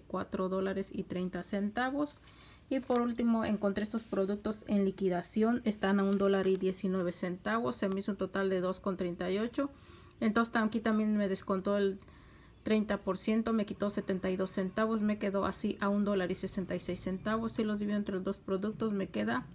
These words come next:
a ochenta y tres centavos por cada uno, por lo cual es un excelente precio.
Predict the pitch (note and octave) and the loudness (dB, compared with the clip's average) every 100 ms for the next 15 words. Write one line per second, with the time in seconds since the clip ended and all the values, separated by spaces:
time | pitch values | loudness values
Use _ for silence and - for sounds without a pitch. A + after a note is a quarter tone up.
0 | - - - - - - G#3 - G#3 - | -18 -20 -20 -20 -18 -2 0 0 -2 0
1 | G#3 G3 - - F#3+ F#3+ G#3 F#3+ G3+ G3 | -2 0 -4 -2 -2 0 0 0 -2 -2
2 | - G3+ G#3+ G#3 A3 B3+ C4+ B3+ A3 G#3 | -6 -4 0 0 2 0 0 -2 -4 -2
3 | G3+ G3 G#3 G3+ - A3 G#3 G3+ G#3 G#3+ | -2 0 -2 -2 -2 -2 0 0 0 -2
4 | B3+ C#4+ - D#4+ | 0 0 2 0